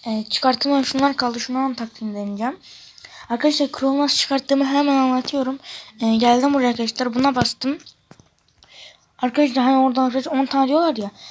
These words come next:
Ben on beş tane bastım. Bakayım olacak mı diye. Bir, iki, üç, dört, beş, altı, yedi, sekiz, dokuz, on, on, on dört, on beş. Basıyoruz arkadaşlar. Geri geliyoruz. Bir daha giriyoruz arkadaşlar. Ee, ondan sonra,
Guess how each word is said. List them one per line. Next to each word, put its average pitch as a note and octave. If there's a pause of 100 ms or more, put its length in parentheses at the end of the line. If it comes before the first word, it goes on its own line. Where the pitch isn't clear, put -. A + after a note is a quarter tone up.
(240)
Ben D4+
on D4
beş C#4
tane B3+
bastım. A3+
Bakayım B3+
olacak A#3+
mı G#3
diye. G#3 (380)
Bir, C4
iki, B3
üç, A#3
dört, A3
beş, A3+
altı, A#3+
yedi, B3
sekiz, -
dokuz, -
on, B3
on, A#3 (540)
on B3
dört, A3+
on B3+
beş. - (260)
Basıyoruz A#3
arkadaşlar. A3 (300)
Geri C4
geliyoruz. B3+ (100)
Bir C4+
daha C4+
giriyoruz G#3+
arkadaşlar. A3 (600)
Ee, A3
ondan A3+
sonra, C4